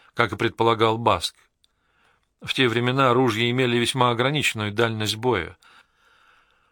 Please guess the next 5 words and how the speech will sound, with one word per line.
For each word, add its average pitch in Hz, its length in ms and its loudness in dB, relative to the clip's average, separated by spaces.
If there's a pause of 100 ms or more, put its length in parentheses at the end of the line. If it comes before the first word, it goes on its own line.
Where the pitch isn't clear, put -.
(140)
Пробойная 151 600 4
сила 156 340 4
пуль 165 280 4
была 147 240 4
ничтожной, 120 680 0